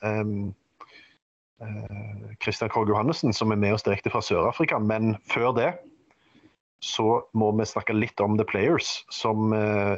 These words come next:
er, skjedde etter vår forrige podd.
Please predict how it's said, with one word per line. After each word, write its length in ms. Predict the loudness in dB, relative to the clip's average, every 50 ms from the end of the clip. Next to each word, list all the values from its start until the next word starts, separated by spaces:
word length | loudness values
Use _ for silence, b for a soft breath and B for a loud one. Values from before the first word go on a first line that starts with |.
| -2 -2
er, 640 | 0 2 4 4 4 4 4 4 4 2 2 0 0 0
skjedde 520 | 0 0 -2 -4 -6 -4 0 0 2 2 0
etter 580 | -4 -10 _ _ 0 2 4 4 2 2 0 -2 -6 -14 _ _ _ _ _ _ B B B B -16 B B B B B B _ -2
vår 160 | -2 0 0
forrige 220 | 0 0 0 0
podd. 280 | 0 0 -2 -2 -4